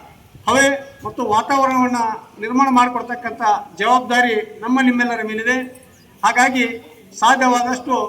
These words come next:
ನಮ್ಮ ಮನೆಯಲ್ಲಿ ಬಳಸ್ತಕ್ಕಂಥ ಕೆಲವೊಂದಿಷ್ಟು ವಸ್ತುಗಳ ಬಗ್ಗೆ ನಾವು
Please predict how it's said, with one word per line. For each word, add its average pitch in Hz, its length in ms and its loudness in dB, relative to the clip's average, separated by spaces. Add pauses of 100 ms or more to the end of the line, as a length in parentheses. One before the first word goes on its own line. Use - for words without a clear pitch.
(540)
ನಮ್ಮ 240 180 -6 (680)
ಮನೆಯಲ್ಲಿ 262 400 0 (560)
ಬಳಸ್ತಕ್ಕಂಥ 254 520 -6 (680)
ಕೆಲವೊಂದಿಷ್ಟು 240 500 -4 (680)
ವಸ್ತುಗಳ 277 420 -6
ಬಗ್ಗೆ 262 300 -4
ನಾವು 254 220 2